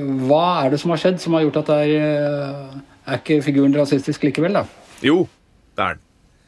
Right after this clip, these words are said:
Speaker 2: Eller, det vil si, det er jo kanskje litt feil å si, altså, eh, de,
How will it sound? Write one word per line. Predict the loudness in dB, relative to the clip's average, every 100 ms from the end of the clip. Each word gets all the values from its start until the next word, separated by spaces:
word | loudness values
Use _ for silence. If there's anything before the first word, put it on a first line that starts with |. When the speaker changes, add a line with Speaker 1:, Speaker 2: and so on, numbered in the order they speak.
| _ -4
Speaker 2:
Eller, | 0 2 2
det | 0
vil | 2
si, | 2 2 0
det | 0
er | 0
jo | 2
kanskje | 0 0
litt | 0
feil | 0
å | 2
si, | 0
altså, | 2 0 -2 -14 -20 -2
eh, | 2 4 4
de, | 2